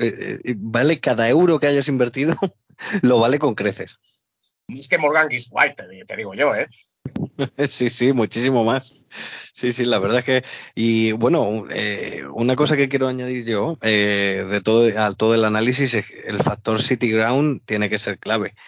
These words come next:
Speaker 1: Eh,
Speaker 2: Sí.
Speaker 1: Fulham, Fulham y Bournemouth, por ejemplo, se aprovecharon de eso en la primera jornada,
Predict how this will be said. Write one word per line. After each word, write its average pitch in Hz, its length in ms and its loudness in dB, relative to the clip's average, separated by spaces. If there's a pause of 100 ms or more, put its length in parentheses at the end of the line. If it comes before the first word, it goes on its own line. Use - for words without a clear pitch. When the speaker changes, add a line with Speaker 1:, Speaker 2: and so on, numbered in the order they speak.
(320)
Speaker 1:
Eh, 95 540 -2
Speaker 2:
Sí. 95 260 -2 (240)
Speaker 1:
Fulham, 120 440 2
Fulham 127 460 2
y 120 120 4
Bournemouth, 131 560 2
por 123 140 0
ejemplo, 127 440 0
se 117 140 0
aprovecharon 110 600 0
de 113 120 2
eso 113 160 0
en 113 80 -2
la 110 80 -2
primera 110 280 -2
jornada, 117 480 -2